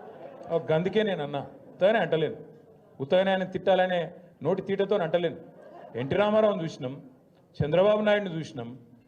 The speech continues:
రాజశేఖర రెడ్డిని చూసినాం, రోషయ్య గారిని చూసినాం, కేసీఆర్ గారిని చూసినాం, ఇవాళ ఈయనను చూస్తాను. చూసినాక ఏమనిపిస్తుంది మరి? గిసొంటి మాటలు మాట్లాడేటోడు తెల్లారి లేస్తే పనికిమాలిన మాటలు, అది ఇప్పుతే, నోరు ఇప్పుతే పాపం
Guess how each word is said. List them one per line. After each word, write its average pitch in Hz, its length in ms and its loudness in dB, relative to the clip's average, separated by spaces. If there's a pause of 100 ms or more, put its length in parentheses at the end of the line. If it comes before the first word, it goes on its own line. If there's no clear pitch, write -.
(140)
రాజశేఖర 202 460 2
రెడ్డిని 196 300 -2
చూసినాం, 135 400 -10 (680)
రోషయ్య 160 400 2
గారిని 185 320 2
చూసినాం, 123 400 -12 (460)
కేసీఆర్ 180 400 2
గారిని 185 300 2
చూసినాం, 190 220 -6
ఇవాళ 190 180 2
ఈయనను 151 320 -8
చూస్తాను. 110 500 -10 (360)
చూసినాక 208 260 -2
ఏమనిపిస్తుంది 214 560 0
మరి? 202 140 0 (580)
గిసొంటి 208 280 2
మాటలు 202 260 4
మాట్లాడేటోడు 202 840 0 (300)
తెల్లారి 220 400 6
లేస్తే 220 600 0 (240)
పనికిమాలిన 220 500 2
మాటలు, 208 340 2 (500)
అది 165 240 -6
ఇప్పుతే, 240 440 2 (500)
నోరు 214 200 2
ఇప్పుతే 220 300 -2
పాపం - 360 0